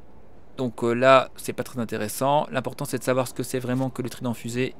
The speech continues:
et les gardes tricolores. Donc des matchs spéciaux, donc à trois, comme je vous le disais.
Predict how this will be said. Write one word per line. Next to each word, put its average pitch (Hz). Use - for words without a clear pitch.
et 135
les 127
gardes 123
tricolores. 123
Donc 127
des 127
matchs 135
spéciaux, 139
donc 123
à 107
trois, 135
comme 117
je 110
vous 123
le 107
disais. 120